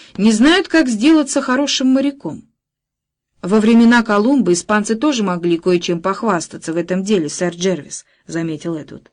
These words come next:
«Да, но это было давным-давно, и они отлично с этим справились. Я имею в виду, что французским и испанским морякам не хватает чего-то такого, Гринли. Благодаря Колумбу и открытию Америки корабли и моряки вошли в моду,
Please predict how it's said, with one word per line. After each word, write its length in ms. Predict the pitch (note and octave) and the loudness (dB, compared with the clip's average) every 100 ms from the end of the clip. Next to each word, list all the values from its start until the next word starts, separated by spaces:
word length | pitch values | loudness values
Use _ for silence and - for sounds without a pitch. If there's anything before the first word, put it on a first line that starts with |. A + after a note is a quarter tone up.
| _ _ _ _ _ - | _ _ _ _ _ -8
«Да, 320 | E3+ B3 A#3+ | 0 4 4
но 120 | A3+ | 4
это 200 | A#3 B3 | 4 2
было 240 | A3+ C4 | 2 4
давным-давно, 840 | A#3+ B3+ C4 C4 B3+ B3 D4+ F#4 - _ _ _ | 4 2 4 4 4 4 2 0 -4 _ _ _
и 100 | G3 | 2
они 240 | A3+ A#3+ | 4 6
отлично 420 | C4 C4 F#4+ - F4 | 4 4 0 0 0
с 80 | |
этим 240 | E4 A3+ G#3 | 0 0 -2
справились. 640 | - A#3+ F#3+ C#3+ - - - - - | -2 -2 -2 -4 -10 -16 -18 -20 -12
Я 260 | F3 A3+ C4+ | -2 2 4
имею 240 | C4+ C4+ | 4 4
в 40 | C4 | 2
виду, 300 | A#3 F4 E4+ - | 4 4 2 -8
что 220 | - - | -6 -2
французским 720 | B3 A#3+ A#3 A3+ D4+ - B3 | 2 2 2 2 0 2 4
и 40 | A#3+ | 4
испанским 500 | A#3 B3+ B3 A3+ A3 | 2 0 0 2 4
морякам 500 | A3 G#3+ G#3+ C#4+ B3 | 6 4 2 4 4
не 80 | A3 | 2
хватает 460 | G#3+ G#3+ B3+ A#3 | 0 0 0 -2
чего-то 380 | - A3 A#3+ A3+ | -2 -2 -2 -4
такого, 520 | A3 G3 - C#4+ E3 | -6 -4 -2 -2 -2
Гринли. 540 | D3+ E3+ E3+ D3 - _ _ - - | -4 -4 -4 -8 -14 _ _ -20 -10
Благодаря 540 | F3 F3+ F#3+ G3+ G#3+ G#3+ | -2 0 2 4 4 4
Колумбу 640 | F#3+ F#3+ C#4 B3+ D3+ - _ _ _ | 2 2 2 2 0 -8 _ _ _
и 40 | G3+ | 0
открытию 560 | G#3 - A3 A#3+ G#3+ F3+ | 0 2 0 0 2 0
Америки 480 | F3 C#4+ B3+ - | 2 2 0 -4
корабли 480 | D#3+ G3 A3+ A3+ B3 | -4 0 2 4 2
и 20 | |
моряки 400 | A#3 A3 A3 A3+ | 4 4 2 -2
вошли 340 | B3+ A3 G#3+ A#3+ | 0 0 0 -2
в 80 | A#3 | 0
моду, 400 | B3 E3 F#3 | 0 0 -8